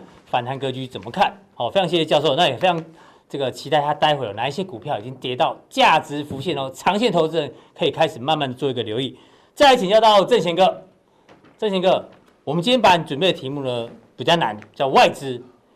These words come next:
因为我们先看一下外资跟台币的一个表现哦。基本上哦，台北股市其实在去年这个年底这一波能够大涨，但外资买很多，这个大概买了两千六百四十亿，在这一段区间哦，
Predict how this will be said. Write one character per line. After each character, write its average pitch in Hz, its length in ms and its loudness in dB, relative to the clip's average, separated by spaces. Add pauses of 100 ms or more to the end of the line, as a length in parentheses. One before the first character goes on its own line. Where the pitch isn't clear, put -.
(160)
因 247 100 2
为 - 20 8
我 254 60 6
们 220 60 0
先 240 140 2
看 240 140 6
一 - 20 2
下 214 160 6
外 233 260 6
资 202 280 -2
跟 208 180 2
台 151 180 -2
币 170 140 -4
的 139 100 -4
一 139 160 -6
个 127 240 -4
表 90 240 -12
现 123 220 -10
哦。 98 140 -14 (340)
基 277 120 -2
本 240 80 4
上 214 200 6
哦， 147 60 0
台 180 180 2
北 233 100 4
股 165 140 -2
市 170 140 -8
其 160 180 -8
实 165 60 -8
在 185 180 4 (300)
去 254 280 -2
年 147 380 -4
这 - 100 -8
个 160 140 0
年 151 180 -2
底 185 140 -4
这 151 120 -4
一 143 60 -2
波 131 320 -6 (200)
能 156 100 -8
够 185 100 -2
大 185 160 4
涨， 98 300 -6
但 156 300 -2
外 185 180 2
资 160 340 -10
买 135 180 -4
很 123 120 -8
多， 113 260 -8 (520)
这 233 120 -2
个 226 240 6
大 240 140 2
概 208 380 4
买 143 240 -2
了 143 100 0
两 139 180 -2
千 196 160 -8
六 208 120 0
百 127 120 -4
四 135 120 -12
十 127 140 -14
亿， 135 120 -10
在 160 120 -2
这 160 140 -4
一 156 60 -6
段 151 160 -4
区 127 220 -14
间 120 200 -8
哦， 113 120 -14